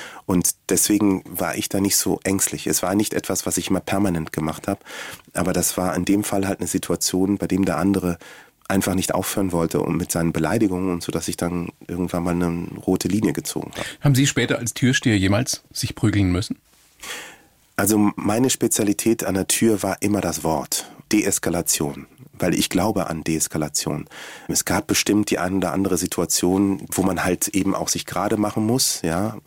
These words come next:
Speaker 1: aber das ist nicht etwas, worauf ich A, stolz bin oder was ich auch den Leuten empfehlen würde,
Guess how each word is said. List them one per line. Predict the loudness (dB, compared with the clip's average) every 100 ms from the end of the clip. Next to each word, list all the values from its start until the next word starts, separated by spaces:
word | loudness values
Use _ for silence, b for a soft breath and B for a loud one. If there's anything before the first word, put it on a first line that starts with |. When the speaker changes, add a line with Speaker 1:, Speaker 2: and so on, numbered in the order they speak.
| -4
Speaker 1:
aber | 0 0 0 B B B B
das | -2 2
ist | 2 0 2
nicht | 0 2
etwas, | -2 -2 -2 -2 -2
worauf | 0 0
ich | -2 -2
A, | -2 -2
stolz | 0 0 0 0
bin | 0 2
oder | 0 -2 -2
was | 0
ich | 0 0
auch | -4
den | -2 0
Leuten | 0 2 2
empfehlen | 2 4 4 4 0
würde, | -2 -2